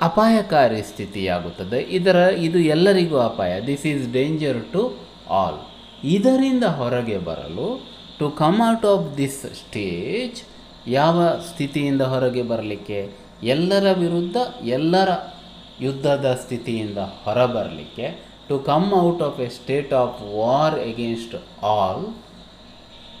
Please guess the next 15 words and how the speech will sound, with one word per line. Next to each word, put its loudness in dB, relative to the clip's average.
human 4
beings -2
enter -2
into -6
a -4
social -6
contract. 0
ಮನುಷ್ಯರು 0
ಸಾಮಾಜಿಕ -2
ಒಪ್ಪಂದದ -2
ಭಾಗವಾಗುತ್ತಾರೆ 0
ಅಂತ -10
ಹೇಳಿ -2
ಹಾಬ್ಸ್ 0
ವಾದಿಸುತ್ತಾರೆ. -2